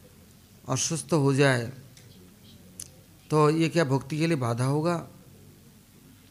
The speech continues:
या स्वस्थ होने से क्या भक्ति करेगा? हाँ? प्रभुपाद जी कहते हैं,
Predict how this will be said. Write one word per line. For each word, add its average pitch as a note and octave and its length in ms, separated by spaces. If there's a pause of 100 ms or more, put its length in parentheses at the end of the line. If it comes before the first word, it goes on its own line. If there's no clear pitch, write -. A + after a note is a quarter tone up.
(400)
या D#3+ 160
स्वस्थ C#3 360
होने F3+ 220
से E3 400
क्या D3 120
भक्ति B2+ 320
करेगा? D3+ 500 (1700)
हाँ? C#3+ 220 (1400)
प्रभुपाद C#3 300
जी D3+ 100
कहते C#3 280
हैं, - 480